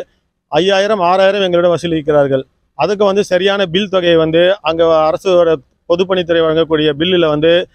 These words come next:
அவர்கள் குறித்து தர மாட்டேன் என்கிறார்கள். அதனால் அந்த விலையை பில்லுல,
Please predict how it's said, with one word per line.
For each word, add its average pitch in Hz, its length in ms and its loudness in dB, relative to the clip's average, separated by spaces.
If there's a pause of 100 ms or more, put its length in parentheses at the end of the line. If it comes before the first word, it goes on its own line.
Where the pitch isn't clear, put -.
(200)
அவர்கள் 160 300 -2
குறித்து 208 300 -2
தர 175 180 2
மாட்டேன் 160 280 0
என்கிறார்கள். 147 460 0 (640)
அதனால் 175 320 0 (100)
அந்த 165 200 -2
விலையை 190 340 2 (800)
பில்லுல, 185 360 0